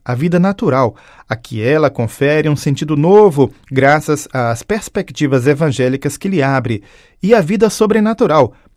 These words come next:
que não é a negação, mas sim a purificação e a elevação da vida natural. Esta vida sobrenatural encontra a expressão viva nos sete sacramentos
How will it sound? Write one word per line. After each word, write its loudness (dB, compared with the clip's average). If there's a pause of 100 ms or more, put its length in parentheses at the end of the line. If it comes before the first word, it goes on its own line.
(100)
que -8
não 0
é 0
a -2
negação, 0
mas 0
sim -2 (200)
a -4
purificação -2 (220)
e 0
a -2
elevação 0
da 2
vida -2
natural. -2 (540)
Esta 0
vida 2
sobrenatural 0
encontra 0
a -2
expressão 0
viva -2
nos 0
sete -4
sacramentos -2